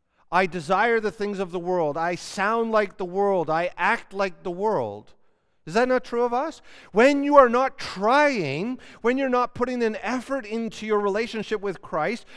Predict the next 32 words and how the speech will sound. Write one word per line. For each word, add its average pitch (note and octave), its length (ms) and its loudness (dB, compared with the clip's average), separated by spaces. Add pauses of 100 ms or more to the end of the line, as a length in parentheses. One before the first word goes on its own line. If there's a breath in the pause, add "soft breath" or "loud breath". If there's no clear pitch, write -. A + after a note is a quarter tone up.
(140)
you A3+ 100 -4
will C#4+ 140 -2
coast A#3+ 340 -2
away C#4 300 0
from C4 240 -6
him. E3 240 -4
You G#3 120 -6
won't G#3+ 280 -4
coast G#3+ 300 -4
toward E3+ 380 -4
him. G2+ 380 -12 (1700 soft breath)
So A3 140 2
do F#3+ 300 -2
not C4+ 260 0
be A3+ 100 -8
conformed F#3 520 -6
to F3 60 -12
this F3+ 220 -8
world. G3 380 -4 (260 loud breath)
Conformity B3+ 880 -2
to C4 140 -10
this G3 180 -6
world E3 400 -4
is C#3+ 160 -6
easy. C#3 380 -10
It's G#2 120 -14
the D#3+ 120 -12
easiest D3+ 340 -10
thing C3+ 140 -10
in B2+ 80 -8
the B2 80 -8
world. F#3+ 400 -12